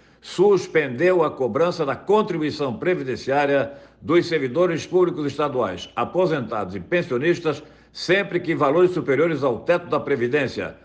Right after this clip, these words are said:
atualmente de sete mil oitocentos e oitenta, sete mil e oitenta e sete reais e vinte e dois centavos.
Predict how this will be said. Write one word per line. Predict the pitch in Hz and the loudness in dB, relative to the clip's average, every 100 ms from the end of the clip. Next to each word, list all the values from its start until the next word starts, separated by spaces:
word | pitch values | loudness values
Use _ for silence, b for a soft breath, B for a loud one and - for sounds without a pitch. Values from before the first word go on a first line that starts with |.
| b - | b -6
atualmente | 110 117 120 156 156 | -2 0 0 0 -2
de | 131 | -4
sete | 117 165 175 175 | -2 0 0 0
mil | 139 170 - | 0 0 2
oitocentos | 143 143 - 160 135 139 | 0 0 0 0 0 -2
e | |
oitenta, | 131 127 151 139 120 - 160 160 | -2 -2 -4 -4 -6 -4 -2 0
sete | 165 170 143 | 0 0 0
mil | 151 175 | -2 0
e | 135 | 0
oitenta | 120 127 170 139 | 0 0 -2 -2
e | |
sete | 120 151 139 | -2 -2 -2
reais | 104 117 147 143 - B B B | -2 0 0 -2 -8 B B B
e | 101 | -6
vinte | 98 160 | -2 -2
e | 110 | -2
dois | 123 123 | -2 -2
centavos. | 107 87 117 87 76 - | -4 -2 -2 -2 -6 -16